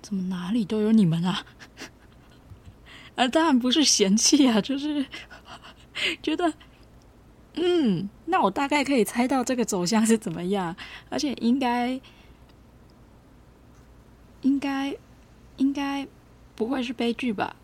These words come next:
应该吧？应该是很欢乐的吧？感觉啦，因为有这两个人在，我猜啦，应该就是欢乐向的，然后B L向。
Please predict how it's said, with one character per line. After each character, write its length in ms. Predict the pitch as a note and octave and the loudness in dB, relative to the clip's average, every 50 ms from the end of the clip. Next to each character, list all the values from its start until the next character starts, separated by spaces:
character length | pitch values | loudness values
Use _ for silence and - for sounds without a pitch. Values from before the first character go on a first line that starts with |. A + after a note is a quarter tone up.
| - - - - - - - - - - | -20 -20 -20 -20 -20 -20 -20 -20 -6 0
应 140 | A#3+ A#3+ | 2 2
该 120 | B3 C4 A#3+ | 2 0 -2
吧？ 220 | A3+ G3+ - - - - - - - - - - - _ - - - - - - | -6 -6 -8 -8 -12 -20 -20 -20 -20 -20 -20 -20 -20 _ -20 -20 -20 -20 -8 -2
应 120 | C4 C4+ | -2 -2
该 160 | C#4 C#4+ D4 | 0 -2 -2
是 100 | C#4+ D4+ | -2 -2
很 200 | C#4 A#3+ G3+ E3+ | -2 0 -2 -2
欢 200 | E3+ G#3+ G#3 G#3+ | -2 -2 -2 0
乐 160 | G#3+ A#3 A3 F3+ | 0 0 -2 -4
的 80 | - | -4
吧？ 280 | G#3+ - - - - - - - - | -8 -8 -10 -10 -12 -16 -20 -20 -12
感 180 | - G3+ F#3 F3 | -8 -6 -6 -6
觉 200 | D#3+ - F#3 F#3 | -6 -6 -8 -6
啦， 280 | F#3 F#3 F3+ - - A3 - - - - - - - - - - | -8 -8 -8 -10 -12 -14 -16 -20 -20 -20 -20 -20 -20 -20 -18 -4
因 80 | - C#4+ | -2 0
为 140 | D4+ D4+ C4+ | 2 2 2
有 100 | G#3+ F3+ | 2 2
这 160 | - B3+ B3 | 0 -2 -2
两 240 | A#3 G#3+ F3+ E3+ E3+ | -2 0 -2 -2 -2
个 100 | F3+ F3+ | -2 -2
人 320 | F3 E3+ E3+ E3+ F3+ F#3 - | -2 -2 -2 -2 -4 -6 -6
在， 360 | - B3+ A#3 G#3+ G3 F#3 G3 B3+ - - - - - - - - - - - - - - - - - - - - - - - - - - - - - - - - - - - - - - | -6 -6 -6 -4 -6 -8 -8 -12 -16 -20 -20 -20 -20 -20 -20 -20 -20 -20 -20 -20 -20 -20 -20 -20 -20 -20 -20 -20 -20 -20 -20 -20 -20 -20 -20 -20 -20 -20 -20 -20 -20 -20 -20 -20 -20 -12
我 100 | - F#3+ | -10 -10
猜 320 | E3+ - - - - G#3+ G#3 | -8 -8 -10 -12 -10 -8 -8
啦， 180 | G#3+ G3+ F#3+ - | -6 -8 -8 -6
应 120 | - G#3+ | -6 -4
该 100 | A3+ A#3+ | -4 -4
就 140 | A#3+ B3+ B3 | -6 -6 -8
是 100 | C4+ C4+ | -8 -10
欢 360 | - - - G#3+ G#3 G#3+ G#3+ | -10 -6 -4 -2 -2 0 -2
乐 280 | A#3 A#3 G#3 F#3 F3+ F3 - - - | -2 -4 -4 -6 -6 -8 -10 -14 -12
向 560 | - - - - - B3 G#3+ E3+ D#3 D#3 D#3+ | -8 -6 -4 -4 -2 -2 -2 -4 -4 -6 -8
的， 240 | - - - - - - | -8 -10 -12 -12 -12 -10
然 180 | G3+ F3 E3+ F3+ | -8 -8 -6 -6
后 460 | G3 G#3+ A3+ A3 G#3+ G#3 G3+ G3+ G#3 - - - - - - - - - - - - - - - - - - - - - - - - - - | -4 -4 -4 -4 -4 -6 -6 -6 -8 -10 -12 -20 -20 -20 -20 -20 -20 -20 -20 -20 -20 -20 -20 -20 -20 -20 -20 -20 -20 -20 -20 -20 -20 -6 -2
B 240 | A#3 A3 A#3+ A3+ | 0 2 2 2
L 160 | F#3+ F3 F3 F#3 | 0 0 -2 -6
向。 260 | - - A3+ F#3+ | -6 -6 -8 -8